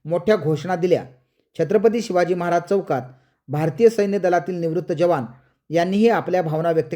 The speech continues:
केल्या. तसेच खानापूर आटपाडीचे आमदार सुहास बाबर यांनी आपल्या भारतीय जवानांना सॅल्यूट करीत त्यांच्या अतुलनीय कामगिरीबद्दल आभार व्यक्त केले. तसेच अतिरेकी कारवाया करणाऱ्यांना आपल्या खास शैलीत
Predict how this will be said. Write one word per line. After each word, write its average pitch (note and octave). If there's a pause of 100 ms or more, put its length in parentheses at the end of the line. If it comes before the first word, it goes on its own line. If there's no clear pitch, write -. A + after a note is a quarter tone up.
केल्या. C3+ (540)
तसेच A3
खानापूर F3
आटपाडीचे E3+
आमदार E3 (440)
सुहास F#3+
बाबर D#3+ (360)
यांनी F3+
आपल्या G3
भारतीय D3+
जवानांना E3+ (420)
सॅल्यूट F#3
करीत E3 (380)
त्यांच्या F3+
अतुलनीय A3
कामगिरीबद्दल E3 (320)
आभार F#3
व्यक्त F3
केले. C#3+ (320)
तसेच A3
अतिरेकी G3+
कारवाया E3+
करणाऱ्यांना E3 (360)
आपल्या F#3+
खास G3
शैलीत E3+